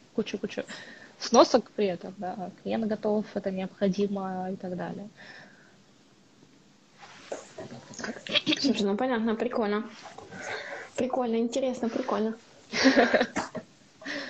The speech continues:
Speaker 1: Да, у нас, э, в К П Т на самом деле очень классно.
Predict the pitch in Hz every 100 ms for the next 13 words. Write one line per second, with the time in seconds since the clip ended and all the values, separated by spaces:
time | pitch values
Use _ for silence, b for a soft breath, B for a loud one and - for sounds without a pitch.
0 | B - - - 233 185 185 196 - -
1 | - - 185 180 220 208 - - - -
2 | - - - 262 247 403 370 294 254 220
3 | - - 170 -